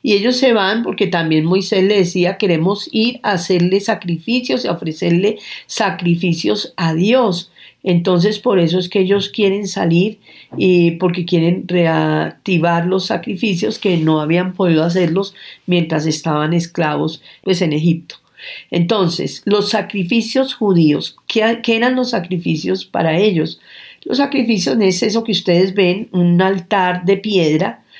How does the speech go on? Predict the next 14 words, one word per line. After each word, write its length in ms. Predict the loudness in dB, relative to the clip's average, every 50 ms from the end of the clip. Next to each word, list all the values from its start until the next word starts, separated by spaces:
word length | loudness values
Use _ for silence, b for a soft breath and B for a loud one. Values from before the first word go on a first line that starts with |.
| B B _
ponían 480 | -2 0 2 2 2 2 2 2 2
leña 400 | 2 2 2 2 2 0 0 0 0
y 100 | -2 -2
ponían 400 | 0 0 2 2 2 2 2 2
a 80 | 2
un 140 | 2 2 2
animal 400 | 2 4 4 4 2 2 0 0
encima, 680 | 0 -2 -2 -4 -4 -2 0 2 2 0 0 -2 b b b b b b _
lo 340 | -2 0 2 2 2 2 0
quemaban, 560 | -2 0 0 2 2 2 2 2 0 0 -2
lo 60 | -2
sacrificaban, 920 | -4 -4 -6 -4 -2 -2 0 0 -2 -2 -2 -2 0 0 0 -2 -4 -6 -12 _
lo 240 | -2 -2 -2 -2 0
cocinaban, 800 | -2 -4 -4 -2 -2 -2 0 0 2 0 0 0 -2 -4 -6